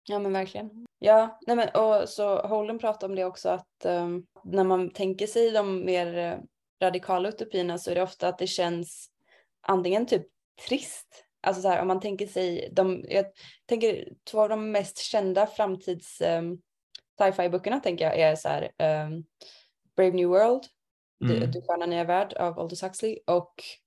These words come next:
Speaker 1: ehm, George Orwells, ehm, nittonhundraåttiofyra. Ehm,
Speaker 2: Mm.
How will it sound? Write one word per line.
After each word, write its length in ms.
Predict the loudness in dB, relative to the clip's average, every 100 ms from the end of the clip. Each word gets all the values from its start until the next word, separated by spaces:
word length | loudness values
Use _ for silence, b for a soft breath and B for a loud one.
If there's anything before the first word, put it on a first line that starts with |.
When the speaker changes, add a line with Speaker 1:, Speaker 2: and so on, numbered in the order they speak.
| b b b b 2
Speaker 1:
ehm, 380 | 4 4 2
George 300 | 4 2 4
Orwells, 720 | 4 4 4 2 -2 -6 -8 -2
ehm, 460 | 0 0 -4 -8 -12 _ _ _ _ _ -2
nittonhundraåttiofyra. 840 | 2 2 2 0 -2 -2 0 0 -2 _ _ -4
Ehm, 240 | 0 2 0
Speaker 2:
Mm. 160 | -2